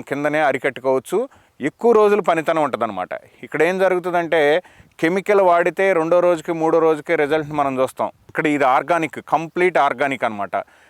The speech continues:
కంప్లీట్ ఆర్గానిక్లోకి వెళ్ళాం కాబట్టి ఇది వాడిన తర్వాత క్రమంగా వాటిని అంతరించడం చూస్తాం, కానీ రెండో రోజుకే, మూడో రోజుకే అవి చనిపోవటం, కనపడకుండా ఉండటం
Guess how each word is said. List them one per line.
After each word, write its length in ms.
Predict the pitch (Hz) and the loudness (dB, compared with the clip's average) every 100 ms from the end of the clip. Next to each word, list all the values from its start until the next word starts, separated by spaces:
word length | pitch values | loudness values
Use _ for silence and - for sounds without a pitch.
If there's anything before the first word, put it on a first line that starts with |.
| _ | _
కంప్లీట్ 360 | 131 147 180 165 151 | -4 -2 0 2 0
ఆర్గానిక్లోకి 540 | 143 165 160 156 139 | 0 -2 -2 -4 -2
వెళ్ళాం 200 | 143 151 139 | -2 0 0
కాబట్టి 340 | 120 113 143 196 285 _ _ _ - | 0 0 -2 -4 -4 _ _ _ -6
ఇది 120 | 135 147 123 | -2 0 2
వాడిన 380 | 123 156 190 208 196 | 2 2 2 0 0
తర్వాత 340 | 180 175 175 196 185 - | 2 4 2 0 -4 -2
క్రమంగా 500 | 160 185 208 208 208 185 | -2 0 0 0 2 4
వాటిని 420 | 165 156 165 156 160 190 135 | 2 0 -4 -4 -4 -4 -4
అంతరించడం 500 | 147 165 175 147 170 156 | -2 -2 -2 -4 -4 -2
చూస్తాం, 280 | 156 175 160 | -2 -2 -2
కానీ 220 | 147 131 139 185 _ _ - | -2 -2 -6 -8 _ _ -6
రెండో 200 | 143 170 185 | -2 2 2
రోజుకే, 280 | 185 170 185 175 | 2 0 -2 -2
మూడో 180 | 160 170 170 | 0 2 2
రోజుకే 360 | 170 147 175 170 185 - | 2 0 0 0 -2 -6
అవి 120 | 120 131 | -6 -4
చనిపోవటం, 520 | 147 151 160 165 160 165 175 - - | -4 -2 0 2 2 0 -2 -6 -4
కనపడకుండా 520 | 151 165 160 160 156 | -2 0 -2 -2 -4
ఉండటం 200 | 151 147 | -4 -2